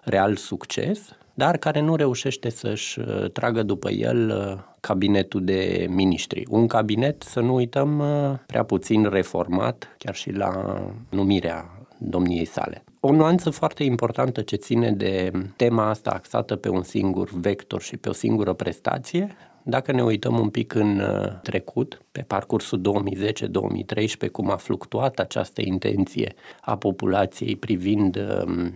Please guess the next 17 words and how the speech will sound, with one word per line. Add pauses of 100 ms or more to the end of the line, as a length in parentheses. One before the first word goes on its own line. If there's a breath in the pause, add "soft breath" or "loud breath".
(200)
integrarea
și
aderarea
Republicii
Moldova
la
U
E, (180)
o
să
observăm
că
ea
a
fost
foarte
mult